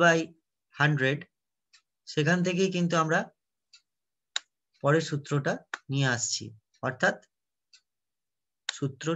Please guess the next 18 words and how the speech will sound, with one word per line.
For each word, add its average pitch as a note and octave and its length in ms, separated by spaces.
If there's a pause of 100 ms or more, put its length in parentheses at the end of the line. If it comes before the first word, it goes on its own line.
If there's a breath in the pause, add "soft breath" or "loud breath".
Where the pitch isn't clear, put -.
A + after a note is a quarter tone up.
টুটাকে D3 440
নিয়ে A#2 200
আসছি। - 240 (180)
কিভাবে E3+ 360
নিয়ে F#3+ 180
আসছি F#3+ 240 (960)
সেটা D3 180 (100)
নিশ্চয়ই F#3 340 (320)
তোমাদের D3+ 280 (100)
বলতে D3 240 (100)
হবে C3+ 240
না, G3 60 (800)
কারণ D3 200 (120)
আমরা D#3+ 140 (100)
যখন E3 240
এখানে D#3+ 280
দেখতে D3 280
পাচ্ছি E3 320